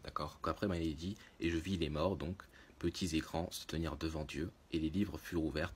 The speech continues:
et un autre livre fut ouvert, qui est le livre de vie. Et les morts furent jugés d'après ces choses qui étaient écrites dans les livres selon leur œuvre. » Donc là, on voit bien qu'il y a le livre,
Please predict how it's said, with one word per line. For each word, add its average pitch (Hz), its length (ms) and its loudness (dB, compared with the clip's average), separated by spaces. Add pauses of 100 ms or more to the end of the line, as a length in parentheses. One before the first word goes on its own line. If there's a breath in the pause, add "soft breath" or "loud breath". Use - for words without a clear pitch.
(140)
et 71 40 -4
un 71 140 0
autre - 240 0
livre 92 160 2
fut - 140 -4
ouvert, 78 420 0 (100)
qui - 160 0
est 76 40 2
le 73 100 0
livre 85 320 0
de 80 80 2
vie. 73 220 -4 (260 loud breath)
Et 71 80 -2
les 69 60 0
morts 95 180 2
furent 76 180 -4
jugés 82 320 -2
d'après 80 280 0
ces - 120 -2
choses 95 260 0
qui - 120 -2
étaient - 160 -2
écrites - 480 -6
dans 71 100 0
les 76 120 0
livres 85 220 -2
selon 80 280 0
leur 73 320 -2
œuvre. » 69 260 -4 (220)
Donc - 80 -6
là, 95 180 4
on 82 60 -2
voit 78 180 0
bien 90 160 2
qu'il 78 160 -2
y 76 60 2
a 76 40 0
le 76 120 0
livre, 85 300 -2